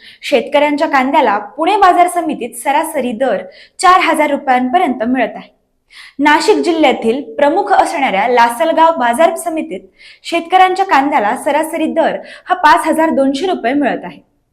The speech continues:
पिंपळगाव बसवंत बाजार समितीत कांद्याला सरासरी पाच हजार चारशे रुपये भाव मिळत आहे. एकंदरीत शेतकऱ्यांच्या कांद्याला या आठवड्यात समाधानकारक भाव मिळत आहे.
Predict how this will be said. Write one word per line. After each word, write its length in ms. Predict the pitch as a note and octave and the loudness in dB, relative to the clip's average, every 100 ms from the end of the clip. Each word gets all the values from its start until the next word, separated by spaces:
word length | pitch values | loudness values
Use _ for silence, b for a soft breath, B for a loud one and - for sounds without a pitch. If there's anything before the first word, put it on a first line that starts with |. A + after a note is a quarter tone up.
| _ _ B B _ | _ _ B B _
पिंपळगाव 680 | C#4+ C4+ D4+ D4 A#3+ C#4 B3+ | 0 2 2 2 4 2 2
बसवंत 440 | C#4 C#4 F4 G4+ A4 | -2 0 0 0 2
बाजार 320 | D4 - D4+ | 4 2 0
समितीत 500 | E4+ D#4+ C4 G3+ - C#4 | -2 -4 -4 -8 -6 -2
कांद्याला 420 | C4+ C#4 C4+ D4 | 0 2 2 2
सरासरी 560 | - C#4+ E4 E4 G3 G3 G3 B B - | 0 -2 -2 -4 -8 -10 -16 B B 2
पाच 260 | F#4+ G4 | 4 4
हजार 220 | F4+ E4+ D#4+ | 2 2 0
चारशे 400 | D#4+ B3+ C4 D4 | 0 -2 -2 -4
रुपये 320 | C#4+ A#3+ A#3 | -2 -2 -2
भाव 260 | A#3 A3+ B3 | -4 -4 -4
मिळत 300 | F#3+ D#3+ - | -4 -8 -16
आहे. 160 | - _ _ _ _ B B B | -20 _ _ _ _ B B B
एकंदरीत 600 | - - G#4 F#4+ F4 F#4 - | -2 2 2 2 0 0 -2
शेतकऱ्यांच्या 680 | F4 F#4 F4 E4+ E4+ E4+ | -2 0 2 0 0 -4
कांद्याला 500 | E4 C4+ D4 C#4 A3 | -2 -2 2 2 2
या 160 | C4 C#4+ | 2 2
आठवड्यात 500 | B3+ C4 C#4+ A#3+ D4 | 0 0 -2 0 -2
समाधानकारक 760 | - - E4+ F4 E4+ B3+ G#3+ F#3+ | -2 0 0 0 -4 -2 -4 -6
भाव 180 | F#3 E3+ | -12 -12
मिळत 200 | C#3+ | -16
आहे. 120 | - | -20